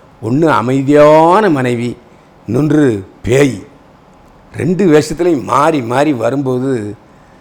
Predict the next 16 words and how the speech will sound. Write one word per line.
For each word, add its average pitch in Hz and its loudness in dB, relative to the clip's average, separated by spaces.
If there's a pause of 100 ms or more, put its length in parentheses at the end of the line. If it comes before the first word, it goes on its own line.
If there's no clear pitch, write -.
(240)
நம்மளை 117 -2
அப்படியே 120 2
ஒரு 190 4
தலை 135 4
கிறுகிறுக்க 147 0
வைத்து 131 -4
விட்டார் 127 -2
தமன்னா. 101 -10 (920)
படம் 156 2 (360)
ஹிந்தி 127 -4
படம் 135 0
தான், 120 -10 (160)
ஹிந்தி, 135 -2
தமிழ், 131 -2
தெலுங்கு, 135 -4
மலையாளம், 127 -4